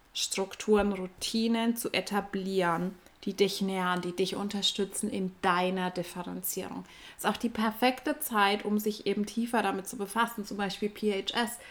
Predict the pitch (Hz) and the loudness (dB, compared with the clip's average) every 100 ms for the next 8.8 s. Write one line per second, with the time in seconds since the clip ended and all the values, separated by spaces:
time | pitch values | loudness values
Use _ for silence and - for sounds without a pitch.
0 | - - 208 208 220 - 226 214 214 196 | -12 0 2 2 -4 -4 0 4 6 6
1 | 196 - 202 208 196 208 202 202 196 202 | 4 2 2 2 4 4 6 2 0 -4
2 | 190 254 254 - - - - - 220 214 | 4 4 4 -4 -12 -20 -18 0 2 2
3 | 214 - - 240 214 202 190 196 - 190 | -2 -6 0 2 6 6 6 4 2 0
4 | 196 196 190 185 - 196 190 - 269 - | 2 0 0 -2 -4 -6 0 4 4 2
5 | - - - 214 226 233 220 - - 254 | -12 -8 2 4 4 0 -2 -4 6 8
6 | 240 240 277 247 - 285 285 254 240 254 | 10 8 6 4 2 2 4 4 6 6
7 | 233 - 240 233 220 220 - 277 339 240 | 6 6 4 4 2 2 4 4 6 6
8 | 190 180 190 175 190 - 214 320 | 6 0 0 0 0 2 6 6